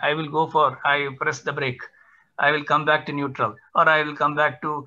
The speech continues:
uh, first gear." You don't do that. You automatically, fluidically it goes. So when a artist sketches, okay, the kinesthetic part of it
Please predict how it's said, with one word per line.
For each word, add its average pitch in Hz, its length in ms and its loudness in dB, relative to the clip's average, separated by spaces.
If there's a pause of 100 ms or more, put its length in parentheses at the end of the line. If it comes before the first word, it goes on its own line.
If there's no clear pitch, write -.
(280)
uh, 151 180 2
first 151 300 0
gear." 120 240 -2
You 208 160 -2
don't 302 200 4
do 247 120 4
that. 165 200 0 (600)
You 185 260 -6
automatically, 220 760 2
fluidically 202 540 -2
it 151 80 -6
goes. 147 160 -4
So 190 100 2
when 185 160 2
a 180 180 0 (460)
artist 202 580 0 (360)
sketches, 196 680 -2 (300)
okay, 156 400 -4
the 156 120 -6
kinesthetic 190 720 -2
part 139 220 2
of 127 140 -6
it 104 120 -12